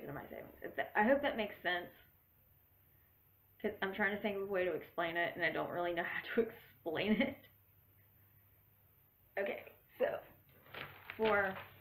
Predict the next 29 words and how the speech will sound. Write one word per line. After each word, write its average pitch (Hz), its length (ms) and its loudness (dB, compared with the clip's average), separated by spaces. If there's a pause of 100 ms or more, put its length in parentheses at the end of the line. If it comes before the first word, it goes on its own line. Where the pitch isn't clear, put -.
(400)
my 214 240 6
yearly 254 460 6
savings 196 400 4
challenge, 180 260 -2
'cause 220 120 4
usually 330 380 2 (560)
I 247 60 8
like 302 200 8
to 370 60 6
do 294 180 2
monthly 202 520 0
savings 233 400 2
challenges 202 460 -2
as 208 160 -4
well, 170 480 0 (800)
but 208 120 2
this 196 200 2
year 208 200 4
I 196 60 2
chose 185 320 2 (140)
a 170 80 -2
yearly 175 400 -2
one. 196 340 -4 (1800)
And 220 100 2
I 214 120 8
chose 254 380 4
the 220 80 4 (100)
fifty-two 196 520 0
week 170 240 -2